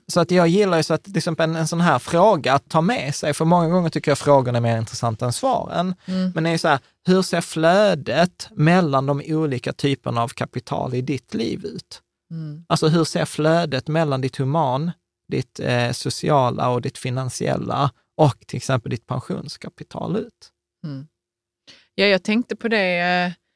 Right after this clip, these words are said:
Speaker 2: som någon frågade oss, eller sa så att, "Ja, men, eh, vad har du för liv? Visa mig din kalender och ditt kontoutdrag så ska jag säga vad du har för liv."
Speaker 1: Ja.
Speaker 2: Som du, eh, tyck-, säger så, "Men träning är viktigt."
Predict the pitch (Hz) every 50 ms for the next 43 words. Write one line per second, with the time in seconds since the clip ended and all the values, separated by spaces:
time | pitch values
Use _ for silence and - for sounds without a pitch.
0 | _ _ _ _ _ _ _ _ _ _ _ _ _ - 65 - - 202 202 202
1 | 208 202 185 175 170 165 - - 190 185 185 190 185 170 170 165 156 147 151 -
2 | - - - 156 180 208 190 - - 233 - 214 180 - 196 165 - _ - 202
3 | 202 214 220 220 220 220 226 220 220 220 220 214 214 208 208 202 196 202 208 202
4 | 220 214 208 208 - - 214 226 226 196 - - - 143 175 - 113 185 208 196
5 | 190 - - 185 180 170 170 175 170 175 - 220 240 262 233 208 190 196 190 185
6 | 185 190 196 190 _ - 226 220 214 220 - - - - - _ - 175 151 139
7 | 151 165 - - - 196 - - - 190 175 180 - - 196 170 165 165 165 160
8 | 160 160 170 175 180 147 160 - - 208 233 254 - 85 - 160 165 180 - _
9 | _ - 175 190 - 170 - _ _ _ _ _ - 190 190 175 180 190 202 208
10 | 196 - - - - 185 170 165 - - - _ _ _ _ - 214 185 - _
11 | _ - - - 214 175 165 175 - 190 175 180 185 185 - - - 190 190 190
12 | 185 170 156 156 165 170 170 - - - - 160 151 - _ _ - -